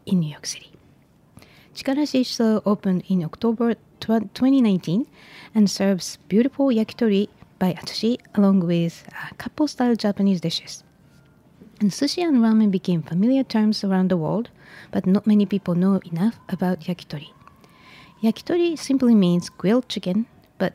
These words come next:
there are profound skills and craftsmanship behind it. So today we'll discuss why ya-, what yakitori is, how Atsushi got into the world of yakitori,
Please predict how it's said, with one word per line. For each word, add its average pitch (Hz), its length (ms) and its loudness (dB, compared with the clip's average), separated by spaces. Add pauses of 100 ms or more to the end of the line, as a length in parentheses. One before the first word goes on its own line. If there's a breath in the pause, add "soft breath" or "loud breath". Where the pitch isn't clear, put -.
there 202 200 2
are 180 80 0
profound 254 540 -2
skills 247 380 -2
and 196 120 2
craftsmanship 233 640 -2 (400)
behind 214 340 0
it. - 100 -14 (580 loud breath)
So - 120 -4
today 214 300 2
we'll 247 100 2
discuss 202 600 -2
why 185 140 2
ya-, 175 240 0
what 240 160 -2
yakitori 214 580 0
is, - 220 -6 (320 loud breath)
how 190 140 -2
Atsushi 226 360 -6
got 254 140 2
into 233 240 0
the 185 100 0
world 165 240 0
of 240 60 -2
yakitori, 190 580 -4